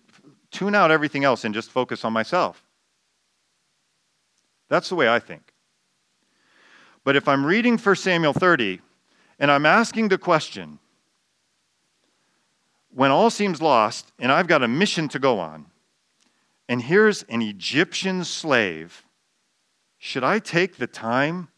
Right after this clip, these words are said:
to feed and care for the Egyptian slave? The Bible's answer is yes. This is what followers of Jesus do. We love the desperate that are nearby us.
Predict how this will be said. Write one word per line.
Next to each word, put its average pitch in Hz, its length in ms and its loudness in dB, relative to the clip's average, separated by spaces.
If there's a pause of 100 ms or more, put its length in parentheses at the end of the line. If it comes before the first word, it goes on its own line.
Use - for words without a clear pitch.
(600)
to - 80 -16
feed 151 640 -6
and 92 140 -20
care 131 500 -6 (200)
for - 140 -20
the 95 100 -10
Egyptian 101 560 -14
slave? 71 440 -20 (1800)
The 101 80 -18
Bible's 113 420 -4
answer 87 500 -14 (540)
is 80 160 -20
yes. 80 540 -14 (680)
This 113 180 -10
is 113 120 -10
what 107 140 -6
followers 95 480 -8
of 98 80 -14
Jesus 92 400 -18
do. 101 320 -8 (1080)
We 113 120 -8
love 107 300 -2
the 117 80 -8
desperate 98 520 -8 (840)
that 107 140 -10
are 107 80 -6
nearby 104 420 -4
us. - 420 -14